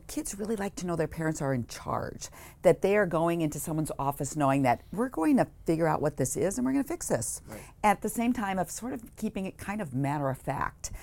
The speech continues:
Speaker 1: And I think that's where, when parents get emotional about this decision, which is an emotional decision, but when they sort of show that to their kids, I think that's where the kids can start to pick up on that anxiety, but just sort of say, "You know what? We've got an issue here. We're gonna figure out how to do it. I'm the parent and I'm going to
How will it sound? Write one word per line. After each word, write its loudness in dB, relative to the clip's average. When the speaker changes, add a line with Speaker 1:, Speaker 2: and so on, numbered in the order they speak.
Speaker 1:
And 8
I 6
think -2
that's 4
where, 6
when 2
parents 0
get 4
emotional 2
about 2
this -4
decision, -2
which -8
is 6
an 4
emotional 4
decision, 4
but 8
when 6
they 4
sort 4
of 0
show 2
that 2
to 0
their 6
kids, 0
I 6
think 0
that's 2
where 2
the 2
kids 0
can 0
start 0
to -6
pick -2
up -4
on 0
that -2
anxiety, -2
but -8
just -10
sort 0
of -4
say, 2
"You 0
know 6
what? 0
We've -2
got 4
an 2
issue 0
here. 0
We're -2
gonna 2
figure 0
out 4
how 0
to 2
do 0
it. -2
I'm 0
the 0
parent -2
and 0
I'm 0
going 0
to 4